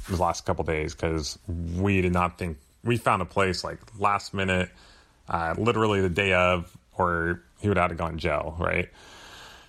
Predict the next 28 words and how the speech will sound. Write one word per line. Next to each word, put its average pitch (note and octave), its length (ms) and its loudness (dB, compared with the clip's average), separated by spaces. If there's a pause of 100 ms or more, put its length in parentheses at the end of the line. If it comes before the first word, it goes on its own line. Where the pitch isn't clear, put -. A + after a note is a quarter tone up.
So C3+ 200 6
very D3 240 4
blessed. A#2 260 4
But A#2+ 100 2
having C3+ 160 4
that B2 100 2
been A#2 120 0
said, G#2+ 320 4
like, F#2+ 320 2
it - 120 -12
was G#2 180 2
the G#2 160 0
only A#2+ 180 2
vacant A2 320 0
bed G2 220 4
out F#2+ 120 4
of, F#2 60 0
like, F2 180 -4
twenty, F#2+ 480 -2 (320)
and, E2+ 600 0 (280)
um, E2 460 -2 (840)
seems E3 280 2
like A#2 160 2
a - 20 -20
potentially A#2+ 440 -2
very F#2+ 440 0
good B2 120 2
investment. A#2 560 0